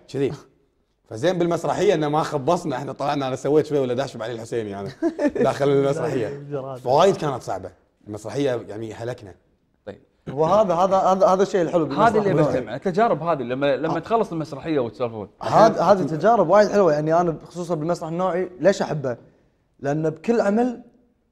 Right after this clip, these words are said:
Speaker 4: تلقاني لون، تلقاني شكل.
Speaker 1: مم.
Speaker 4: ما تشوفني خمس سنين، ست سنين نفس ما أنا. <clears throat> يعني مسرح بلا جمهور كاركتر خاص فيه. كرسي الشعب كاركتر خاص. آه، السرب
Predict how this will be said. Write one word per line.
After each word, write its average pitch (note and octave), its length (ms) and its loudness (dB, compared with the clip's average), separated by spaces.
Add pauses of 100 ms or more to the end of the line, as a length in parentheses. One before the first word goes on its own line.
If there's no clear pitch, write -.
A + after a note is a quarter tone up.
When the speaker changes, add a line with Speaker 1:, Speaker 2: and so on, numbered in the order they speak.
(280)
Speaker 4:
تلقاني E3 380 4
لون، C3+ 240 0
تلقاني C#3+ 300 -4
شكل. B2 320 -14
Speaker 1:
مم. G#2+ 160 -14 (440)
Speaker 4:
ما G3 140 2
تشوفني D3+ 720 -4
خمس C#3+ 280 -12
سنين، E3 140 -8
ست - 180 -18
سنين F3 220 -4
نفس D3+ 200 -4
ما C3 160 -6
أنا. A#2+ 120 -10 (300)
<clears throat> - 320 -14
يعني C#3+ 140 -4
مسرح F3+ 220 -2
بلا G3 120 4
جمهور G#3+ 400 -2 (580)
كاركتر D#3+ 360 -2
خاص C3 280 -10
فيه. A2+ 160 -16 (640)
كرسي D3 200 -8
الشعب D3+ 300 -2 (200)
كاركتر B2+ 400 -10
خاص. A#2 400 -16 (500)
آه، A#2+ 840 -6
السرب C#3 520 -2